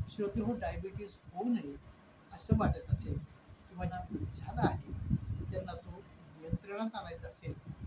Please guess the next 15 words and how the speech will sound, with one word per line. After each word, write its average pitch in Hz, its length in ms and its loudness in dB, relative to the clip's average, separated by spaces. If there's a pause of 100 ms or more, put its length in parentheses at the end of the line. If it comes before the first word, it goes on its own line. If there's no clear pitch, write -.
(1000)
तर 139 140 4 (180)
अर्धमच्छिंद्रासन, 196 1040 2 (560)
उत्तानपादासन, 165 1160 0 (480)
मर्कटासन, 165 720 -2 (600)
शलभासन, 175 680 2 (520)
भुजंगासन 190 680 0 (720)
असे 233 260 2 (600)
वेगवेगळे 220 640 4 (640)
योगाचे 196 420 0
प्रकार - 400 -14
आहेत. 147 220 -8 (560)
हे 214 140 -2
योगासन - 460 6
आपण - 300 0
केले - 320 2